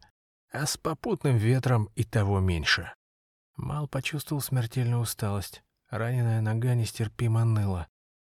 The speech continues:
Маргарита сказала, что вряд ли сможет заснуть, и предложила Малу положить ей голову на колени. Мал так и сделал, и, вслушиваясь в плеск воды, и вдыхая морской воздух, почти сразу уснул.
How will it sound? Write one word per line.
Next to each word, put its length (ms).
Маргарита 560
сказала, 320
что 200
вряд 280
ли 80
сможет 300
заснуть, 440
и 100
предложила 600
Малу 280
положить 440
ей 80
голову 340
на 140
колени. 520
Мал 480
так 240
и 40
сделал, 540
и, 120
вслушиваясь 640
в 80
плеск 340
воды, 380
и 100
вдыхая 520
морской 360
воздух, 520
почти 360
сразу 600
уснул. 640